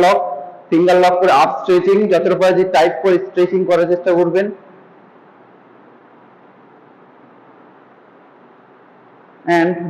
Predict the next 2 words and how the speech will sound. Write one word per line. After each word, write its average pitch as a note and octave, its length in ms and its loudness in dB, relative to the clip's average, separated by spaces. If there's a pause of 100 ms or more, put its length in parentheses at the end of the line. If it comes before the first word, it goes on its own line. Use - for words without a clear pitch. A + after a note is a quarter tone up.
down, C#3 180 2 (4000)
ওকে, F#3 200 -2